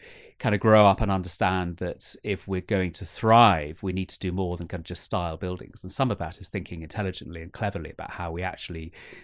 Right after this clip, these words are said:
make them happen. And I think, I think that that is a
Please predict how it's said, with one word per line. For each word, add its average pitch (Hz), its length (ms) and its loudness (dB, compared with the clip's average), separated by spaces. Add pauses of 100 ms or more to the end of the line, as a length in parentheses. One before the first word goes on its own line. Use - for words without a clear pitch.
make 95 180 2
them 78 140 -10
happen. - 440 -6 (320)
And 110 460 4
I 120 80 0
think, 165 300 2 (160)
I 139 60 2
think 147 280 2
that - 140 -4
that 147 180 4
is 127 140 0
a 113 140 4